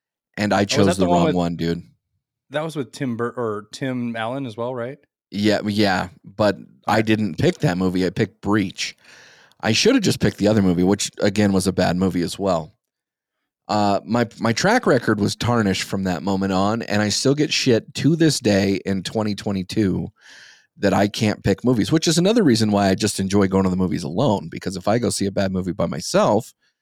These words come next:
Speaker 1: nobody's giving me shit, right?
Speaker 2: Right.
Speaker 1: But what bad movie did you go to the theater and choose?
Speaker 2: This is hard to discuss because I think if I was,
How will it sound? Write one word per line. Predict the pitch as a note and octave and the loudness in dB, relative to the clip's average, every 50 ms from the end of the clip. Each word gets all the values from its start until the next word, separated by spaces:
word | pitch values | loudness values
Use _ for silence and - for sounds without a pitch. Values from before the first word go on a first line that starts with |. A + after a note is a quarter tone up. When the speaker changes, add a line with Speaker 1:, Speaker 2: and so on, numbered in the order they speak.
| _ _ _ _ _ _ _ | _ _ _ _ _ _ _
Speaker 1:
nobody's | - C3 A#2 G#2 G#2 G2 G2+ | 0 0 2 2 2 0 2
giving | G#2 G2+ G2 F2+ | 0 0 0 0
me | F2+ F2+ | -2 -2
shit, | - - F#3 - - - | 0 0 2 2 0 0
right? | - F#3 F#3 A2 - - - _ _ _ _ _ _ _ _ _ _ _ _ _ | -2 -2 -2 -2 -2 -4 -10 _ _ _ _ _ _ _ _ _ _ _ _ _
Speaker 2:
Right. | - C#3 B2+ A#2 - _ _ _ _ _ _ _ _ | -16 -14 -14 -14 -16 _ _ _ _ _ _ _ _
Speaker 1:
But | B2+ B2+ G2 - | 0 0 0 -2
what | C3 C#3+ E3+ G3 - - _ | -2 0 0 0 0 0 _
bad | - B3 C4 B3 | 0 2 2 2
movie | A3 G3 F3+ F3 E3 E3+ D#3+ | 2 2 2 2 2 0 -2
did | C#3 C3 B2 A2+ A#2+ | 0 0 -2 -2 -2
you | B2 A#2 C3+ | 0 0 0
go | E3 D3 A#2+ G#2+ | 2 2 0 0
to | G2 F2+ | -2 -4
the | F#2+ G2+ | -6 -8
theater | F#2+ - F2+ F2+ F2+ F2 E2+ F2+ F#2 - _ _ _ | -6 -4 -4 -4 -4 -4 -6 -8 -12 -16 _ _ _
and | - F#2 F2 - | -8 -8 -4 -4
choose? | - - - C#2 - - - - - - _ _ _ _ _ _ _ _ _ _ _ _ _ _ _ _ _ _ _ _ _ _ _ | -4 -4 -4 -6 -8 -10 -16 -20 -20 -20 _ _ _ _ _ _ _ _ _ _ _ _ _ _ _ _ _ _ _ _ _ _ _
Speaker 2:
This | D3 E3+ - | -10 -10 -8
is | A#3+ A#3+ F#3+ | -8 -10 -6
hard | F#3+ G#3 G3+ G3+ G3+ F#3 | -4 -2 -2 -2 -2 -4
to | E3+ E3+ | -6 -8
discuss | D3+ D3 C#3 - - - C3 A#2 A#2+ A#2 - - | -8 -8 -8 -10 -10 -6 -4 -4 -4 -4 -6 -10
because | - - A2+ G#2+ - - A2 G#2 G2+ G2 F#2+ - - | -12 -14 -14 -14 -10 -8 -8 -6 -6 -8 -12 -12 -12
I | A2 G#2 | -12 -12
think | - _ - B2 B2+ C3+ C3 - _ _ _ _ _ - | -12 _ -10 -8 -8 -8 -10 -14 _ _ _ _ _ -12
if | A2 G#2+ G#2+ _ | -12 -12 -12 _
I | - A#2 A2 | -12 -12 -10
was, | G#2 G#2 G2 G2+ G2+ - | -10 -10 -12 -14 -18 -20